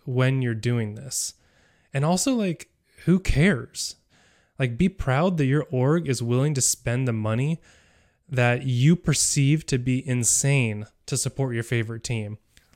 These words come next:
Like, would you rather your team not sign good players and instead try and just save money? Like, the way C S salaries work right now is, like, similar to baseball. There are big market teams that spend money to constantly try and compete for championships,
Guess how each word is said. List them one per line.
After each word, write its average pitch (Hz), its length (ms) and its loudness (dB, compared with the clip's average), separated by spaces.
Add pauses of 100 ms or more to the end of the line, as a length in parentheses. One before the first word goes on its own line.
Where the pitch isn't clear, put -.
Like, 135 140 0
would 139 140 2
you 131 80 0
rather 143 300 2
your 131 180 2
team 135 640 0
not 113 280 -2
sign 135 320 2
good 135 220 2
players 147 480 2
and 127 100 -2
instead 123 280 -2
try 127 220 -4
and 127 80 -2
just 120 220 -2
save 120 240 -2
money? 123 420 -4 (840)
Like, 123 320 -4 (1040)
the 135 140 0
way 175 160 4
C 202 200 0
S 202 240 0
salaries 127 500 2
work 123 200 -4
right 151 120 0
now 165 240 -2
is, 131 160 -4
like, 123 120 -2
similar 147 300 2
to 127 120 -2
baseball. 110 600 -4
There 117 200 0
are 107 60 -2
big 123 300 0
market 160 380 -2
teams 190 320 0
that 123 160 -6
spend 135 360 0
money 127 240 0
to 117 100 -2
constantly 131 600 -2
try 127 240 -2
and 127 80 -2
compete 127 300 -2
for 120 100 -4
championships, 165 840 -2